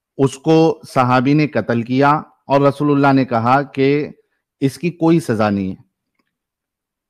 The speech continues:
जिसने उसको कत्ल किया उसके बारे में रसूलुल्लाह ने कहा कि इसकी कोई सजा नहीं। जो कत्ल किया गया उसके बारे में रसूलुल्लाह कहा कि इसके खून का कोई बदला नहीं।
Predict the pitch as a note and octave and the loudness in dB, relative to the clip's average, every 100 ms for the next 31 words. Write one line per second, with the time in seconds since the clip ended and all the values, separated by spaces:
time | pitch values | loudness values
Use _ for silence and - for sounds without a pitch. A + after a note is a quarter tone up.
0 | _ A2 A#2+ A#2+ C#3+ C3 C#3 C3+ D3 C3+ | _ -8 -6 -2 -2 -2 -4 0 0 0
1 | B2 A2 B2 F3 - - B2+ D#3 C3+ B2+ | 0 0 0 -2 -8 -10 -4 0 2 2
2 | C#3 C#3+ B2 C3+ B2+ B2 A#2+ A#2 A#2+ C#3+ | 2 2 0 -2 -2 0 0 0 -2 -4
3 | E3 E3 - F#3+ G3 G3 E3+ C3+ C3 B2 | -4 -8 -8 -4 0 2 2 2 2 2
4 | A#2 - _ _ _ _ _ _ A#2+ B2+ | 0 -8 _ _ _ _ _ _ -6 -2
5 | C#3+ C3 D3+ C#3 C3+ B2 A2 A#2 C3 A#2+ | 0 0 0 0 0 2 2 0 -2 -2
6 | C#3+ B2+ C3 C#3 B2 - B2+ B2+ A#2+ A2 | 0 0 2 2 0 -2 -2 -2 -2 -2
7 | A2 C3 D#3 D3 B2+ D3+ C#3 C3+ C3+ D3 | -2 -2 -4 -6 -6 -10 -8 -2 -2 -2
8 | C#3+ F3+ D#3 C3+ C3 A#2+ A#2+ | -2 0 0 2 2 2 -2